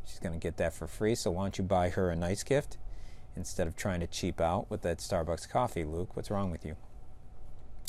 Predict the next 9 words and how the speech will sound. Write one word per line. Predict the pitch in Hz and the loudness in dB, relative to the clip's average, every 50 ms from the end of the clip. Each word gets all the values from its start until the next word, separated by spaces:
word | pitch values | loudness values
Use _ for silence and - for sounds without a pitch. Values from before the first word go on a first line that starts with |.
| - - - - - - | -4 -2 0 0 0 0
Just | - 101 - | 0 -2 0
kidding. | - - 87 78 - - - - - - - - - - - - - | 0 2 2 2 2 0 0 -4 -6 -6 -6 -6 -6 -8 -8 -6 -2
But | - 90 - - | -2 -2 2 4
seriously, | - 98 90 85 - - - - - - - - - - - - - - | 6 6 6 6 4 0 -2 -2 -4 -4 -6 -6 -10 -10 -10 -10 0 4
buy | - 92 92 | 6 8 8
her | 92 90 | 8 6
a | 87 | 4
nice | 82 80 80 - | 2 0 -2 -2
gift. | - - 80 78 - - | -2 -2 -2 -2 -4 -8